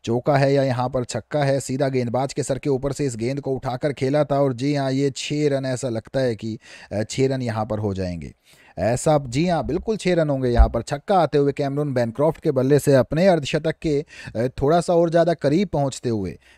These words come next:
पर्थ की टीम का स्कोर हो चुका है चौरानवे रन। अ, तो यहाँ से पर्थ की टीम का भी शतक पूरे होने वाला है, कैमरून बैनक्रॉफ्ट का भी अर्धशतक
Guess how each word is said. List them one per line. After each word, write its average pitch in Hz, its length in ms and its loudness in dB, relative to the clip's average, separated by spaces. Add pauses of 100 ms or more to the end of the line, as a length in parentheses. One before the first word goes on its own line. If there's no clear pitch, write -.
(100)
पर्थ 147 220 2
की 190 120 -2
टीम 180 200 -2
का 175 100 0
स्कोर 170 260 0
हो 160 120 4
चुका 156 200 -2
है 147 60 4
चौरानवे 165 460 0
रन। 170 260 2 (280)
अ, 113 80 -2
तो 135 140 -2
यहाँ 135 320 -2
से 190 160 0
पर्थ 151 260 -2
की 208 120 -4
टीम 185 200 -2
का 170 120 4
भी 170 100 8
शतक 156 340 2
पूरे 165 200 4
होने 151 220 2
वाला 139 220 2
है, 139 80 4
कैमरून 123 420 -2
बैनक्रॉफ्ट 120 460 -2
का 156 160 2
भी 151 140 0
अर्धशतक 156 440 -2